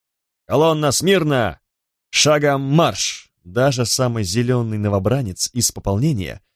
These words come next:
прошел первичное строевое обучение, так что колонна двинулась с места без сбоев, равномерным походным шагом.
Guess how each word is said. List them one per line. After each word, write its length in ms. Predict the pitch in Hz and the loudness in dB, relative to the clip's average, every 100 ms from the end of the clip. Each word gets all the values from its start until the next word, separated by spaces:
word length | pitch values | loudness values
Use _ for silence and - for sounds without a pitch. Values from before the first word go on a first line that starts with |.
| _ _ _ | _ _ _
прошел 400 | 92 107 - 156 | -2 0 2 0
первичное 600 | 135 135 131 151 - 131 | 2 0 0 -2 -2 -2
строевое 600 | 127 - 123 123 135 131 | -2 0 0 2 2 2
обучение, 840 | - 113 120 - - 110 85 85 85 | 0 -2 -2 0 0 0 -2 -8 -4
так 180 | 113 110 | -2 -2
что 260 | - - 101 | -4 -4 -4
колонна 580 | 95 104 160 156 175 - _ _ _ | -2 0 0 0 -2 -4 _ _ _
двинулась 540 | 92 101 170 175 165 151 | -8 0 0 2 0 0
с 100 | - | 0
места 360 | 147 135 131 | 0 0 0
без 200 | 123 123 | 0 2
сбоев, 640 | 104 110 123 131 80 65 _ _ _ - | 0 -2 0 0 0 -10 _ _ _ -4
равномерным 800 | - 110 101 107 131 127 127 104 _ _ | 0 2 2 2 2 2 0 -2 _ _
походным 580 | - 135 - 104 92 98 | -4 -2 0 -2 -2 -6
шагом. 440 | - 85 80 50 | -6 -6 -10 -16